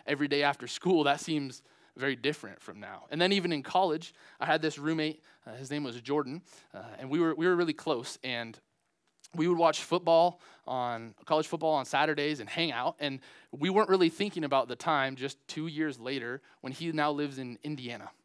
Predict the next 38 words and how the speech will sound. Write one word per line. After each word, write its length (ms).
And 100
I 60
don't 140
get 80
to 80
see 180
him, 120
I 120
get 60
to 40
see 120
him, 40
like, 160
once 220
a 20
year, 220
right? 220
We 100
just 140
never 240
thought 380
that 180
those 380
times 480
would 160
come. 280
And 240
in 80
the 80
scripture 480
here, 220
it 120
says 260
that 180
your 140
life 340
is 140
like 340